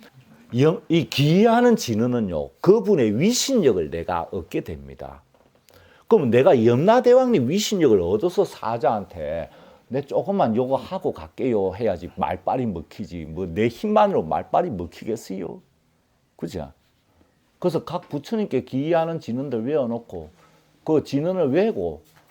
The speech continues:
이렇게 얘기를 해야 그 위신력이 딱 더해져가 내 말빨이 잘 먹힌단 말이요. 어. 그래서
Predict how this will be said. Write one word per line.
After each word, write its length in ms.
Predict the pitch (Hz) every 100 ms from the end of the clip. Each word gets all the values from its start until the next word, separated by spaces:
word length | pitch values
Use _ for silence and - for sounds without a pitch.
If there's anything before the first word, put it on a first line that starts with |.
| _ -
이렇게 400 | 127 135 113 95
얘기를 320 | 104 107 104
해야 300 | 92 87 95
그 300 | - 110 101
위신력이 640 | 170 165 139 104 87 90
딱 200 | - 90
더해져가 560 | - 98 107 90 85 90
내 260 | 87 110 113
말빨이 560 | 87 87 - 92 104
잘 240 | - - 87
먹힌단 540 | 110 - 143 107 87
말이요. 340 | 85 87 90 85 90 143 208 254 220 _ _ _ _ _
어. 540 | 90 90 90 82 73 69 _ - - _ _ _
그래서 440 | - 151 139 117